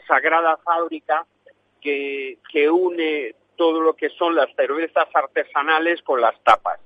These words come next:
También es interesante. Y bueno, y viandas, que es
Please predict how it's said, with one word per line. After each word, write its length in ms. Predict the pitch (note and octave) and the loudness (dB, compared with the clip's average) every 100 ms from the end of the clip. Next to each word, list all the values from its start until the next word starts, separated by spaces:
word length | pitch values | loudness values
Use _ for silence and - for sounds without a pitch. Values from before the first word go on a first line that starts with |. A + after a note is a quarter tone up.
| - _ _ _ | -20 _ _ _
También 460 | A#2+ A#2+ C#3+ D#3 D3 | 0 0 0 -2 -2
es 160 | B2 | -6
interesante. 800 | B2+ G#2+ - F#2+ - - F#2+ - | -10 -8 -4 -2 -2 -2 -2 -4
Y 100 | G2+ | -6
bueno, 380 | A2 C3 G#2+ G2+ | 0 0 2 -2
y 80 | G#2 | -2
viandas, 720 | A#2 A#2+ B2+ D3 C#3+ C#3+ C#3+ - | -4 0 2 2 4 6 6 2
que 220 | A#2+ A2+ | -8 -6
es 80 | B2 | -6